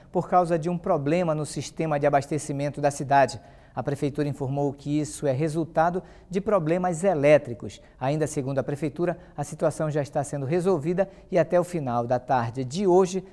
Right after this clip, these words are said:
deve ser solucionada. Seguem abertas até o próximo dia treze as inscrições na Funbel para grupos e associações teatrais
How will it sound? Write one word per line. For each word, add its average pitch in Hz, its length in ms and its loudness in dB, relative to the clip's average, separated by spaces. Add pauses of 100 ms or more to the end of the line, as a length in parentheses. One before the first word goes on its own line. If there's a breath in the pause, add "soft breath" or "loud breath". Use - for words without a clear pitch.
(100 loud breath)
deve 165 220 2
ser 143 420 -4
solucionada. 139 960 -4 (1900 soft breath)
Seguem 254 320 6
abertas 170 520 6
até 165 240 6
o 180 40 6
próximo 160 460 2
dia 180 260 4
treze 196 540 6
as 175 140 2
inscrições 160 680 -4
na 175 140 2
Funbel 170 500 0 (240 loud breath)
para 202 220 2
grupos 214 640 -2
e 202 140 2
associações 196 760 -2
teatrais 196 600 2